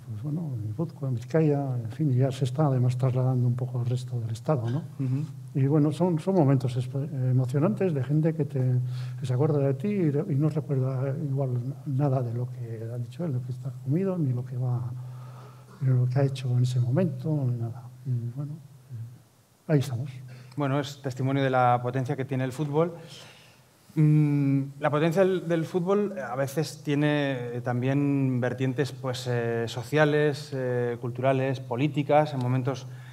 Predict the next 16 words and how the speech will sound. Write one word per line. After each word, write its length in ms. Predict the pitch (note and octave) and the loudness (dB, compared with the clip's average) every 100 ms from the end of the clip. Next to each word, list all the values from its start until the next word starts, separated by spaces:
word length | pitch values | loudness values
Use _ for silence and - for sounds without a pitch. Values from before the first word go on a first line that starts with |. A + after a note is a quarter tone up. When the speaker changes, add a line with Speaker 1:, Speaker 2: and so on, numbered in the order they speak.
| - - | -18 -4
Speaker 2:
determinados, 680 | C3+ C#3 C3 C3+ D#3 D#3 C#3+ | 0 2 4 6 8 8 6
¿no? 160 | D3 | 4
En 60 | E3 | 4
momentos 420 | C#3+ C3+ C3+ C3+ | 4 2 0 -2
en 80 | C#3 | -2
los 140 | C3+ | -2
que, 320 | C3+ C3 B2+ B2 - - - - - | -2 0 0 -4 -10 -16 -18 -12 -2
pues, 560 | C3 B2+ B2 B2 B2 B2+ | 2 4 4 2 0 0
eh, 840 | B2+ B2 A#2+ A#2+ A#2 A#2 A2+ A2+ - - | 2 4 4 2 2 0 -2 -4 -10 -8
el 100 | C3+ | -4
fútbol 280 | D3+ D#3 D#3+ | 0 2 2
sirve 420 | E3+ D#3+ F3 F3+ - - - - | 2 4 4 2 -6 -18 -20 -4
a 120 | C3 | 0
veces 300 | D3 D#3 D#3+ | 0 0 -4
como 600 | - D3 C3+ C3 B2+ A#2+ | -2 0 2 2 0 0
altavoz 580 | B2+ B2+ B2 F#3 A#3+ | 0 2 4 2 0